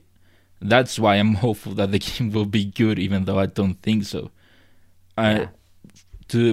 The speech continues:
Speaker 1: with the Destiny compar-, comparisons, I'm not a Destiny guy. I barely played one and two. So what helps me here is that the gameplay itself is more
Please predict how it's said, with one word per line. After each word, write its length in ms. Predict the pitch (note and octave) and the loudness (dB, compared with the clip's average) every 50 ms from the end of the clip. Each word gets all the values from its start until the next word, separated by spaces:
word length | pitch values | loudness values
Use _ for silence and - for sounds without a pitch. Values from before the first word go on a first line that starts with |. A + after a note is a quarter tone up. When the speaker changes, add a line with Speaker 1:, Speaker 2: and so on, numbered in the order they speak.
| G#2 - | 0 -2
Speaker 1:
with 200 | A2+ A#2 A2+ G#2 | -2 -2 0 0
the 80 | A2 | 0
Destiny 320 | G2+ A2+ C#3 - - B2 G#2 | 0 0 0 0 0 -2 0
compar-, 340 | - A2+ G2+ - G#2+ G#2+ - - - | -2 -4 -2 -2 -4 -4 -4 -8 -8
comparisons, 640 | - B2 G2+ - A#2+ A2 G#2 G#2 G#2+ G2+ G2 F2+ - - | -6 -4 -2 0 0 0 0 -2 -2 -4 -6 -6 -8 -6
I'm 340 | - G#2 G#2+ A2 G#2+ F#2+ | -4 -2 0 0 0 2
not 220 | G2 G#2 G2+ - C3+ | 2 2 2 4 4
a 180 | C#3 A#2+ G2 - - - - | 2 2 0 -2 -8 -16 -8
Destiny 400 | - C3 A2+ B2+ - - G2+ F#2 | -2 0 0 0 0 -2 -2 -2
guy. 340 | F2+ - F#2+ G2 F#2+ F#2 D#2 - | -2 -2 -4 -4 -4 -4 -6 -6
I 400 | D#2 G2 F#2+ G2 F#2+ F2 - - - _ _ _ _ _ _ _ - | -6 -6 -4 -6 -6 -8 -10 -12 -18 _ _ _ _ _ _ _ -8
barely 440 | - - A2 A#2 C#3+ C#3 B2 G#2+ G2+ | 0 2 4 4 6 4 4 2 0
played 500 | - - G#2 G2 F#2+ F#2 F2+ - - - - - - | 0 0 2 2 2 0 -2 -6 -10 -18 -20 -20 -14
one 240 | - G#2 G#2+ A2 G#2 | -8 -4 -2 0 2
and 160 | G#2 G2+ G2 | 2 0 0
two. 240 | - - A2 F#2 - - - - _ _ _ _ _ _ _ _ _ | -2 -4 -6 -6 -8 -12 -18 -20 _ _ _ _ _ _ _ _ _
So 400 | - - A#2+ G#2 G2+ G2 G2 - - - _ _ _ _ - - _ _ _ _ _ _ _ _ _ | -8 -4 -2 0 0 0 0 -2 -6 -14 _ _ _ _ -20 -20 _ _ _ _ _ _ _ _ _
what 220 | - A2+ A#2 A2+ | 2 4 4 6
helps 340 | G#2+ B2+ D3+ D#3 D3 - - | 6 4 4 2 0 -2 -2
me 320 | A2 A2 B2 C3+ D3 D3 | -2 0 0 0 0 -2
here 340 | A#2 - - A2+ A#2 B2 B2 | -2 -2 -2 0 2 2 2
is 280 | A#2 G2 G#2+ G#2 F#2+ G2+ | 2 2 0 -2 -2 -4
that 320 | A2 G#2 G2+ G2+ - - - - - - - _ _ _ | -2 -2 -2 -2 -4 -8 -16 -20 -20 -20 -20 _ _ _
the 200 | - A#2 A2+ A2 | -2 0 0 2
gameplay 400 | G2+ A2+ B2+ D3 C#3+ - D#3+ D3 | 4 2 2 2 2 2 2 2
itself 360 | A#2 - - - A#2 B2+ C3+ - | 2 0 0 0 0 0 0 -2
is 220 | - A2+ G2+ G2+ | -2 -2 -2 2
more 540 | G2+ G2+ G2+ G2 G2+ G#2 A#2 C3 C3+ D3 - | 2 2 4 4 2 2 0 0 -2 -4 -6